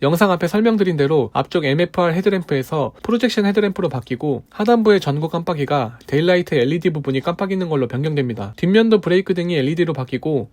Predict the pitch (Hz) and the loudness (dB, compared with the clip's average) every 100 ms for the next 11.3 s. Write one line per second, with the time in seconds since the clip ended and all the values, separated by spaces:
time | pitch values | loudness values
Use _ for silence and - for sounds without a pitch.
0 | _ 131 175 - 202 180 160 147 185 185 | _ -2 -2 0 0 0 -2 -2 -2 -4
1 | 151 180 240 _ - 165 202 185 170 170 | -2 -4 -4 _ -4 4 4 4 0 0
2 | 147 143 120 143 170 160 131 151 135 113 | 0 2 2 2 0 -2 -4 -4 -4 -4
3 | 120 - _ _ _ - - 165 202 185 | -8 -12 _ _ _ -8 0 4 4 4
4 | 147 208 233 226 - 202 175 143 147 170 | 2 0 2 0 0 -2 -2 -2 -2 -2
5 | 156 143 156 156 143 120 156 123 101 196 | -2 -4 -2 -2 -2 -4 -4 -4 -4 -2
6 | 226 220 208 185 - - - 196 214 185 | -2 0 -2 -4 -4 -4 -4 -4 -2 -2
7 | 175 151 127 104 110 - 135 165 220 214 | -4 -4 -4 -6 -10 -6 2 6 6 6
8 | 208 175 143 165 127 110 - 208 226 175 | 2 0 -2 0 0 -2 -4 -2 0 0
9 | 139 202 226 208 185 170 190 165 117 139 | -2 0 0 0 -2 -2 -2 -2 -2 -4
10 | 127 80 - 160 165 151 185 175 139 139 | -4 -6 -6 -2 0 0 -2 -2 -2 0
11 | 123 147 131 | 0 -2 -4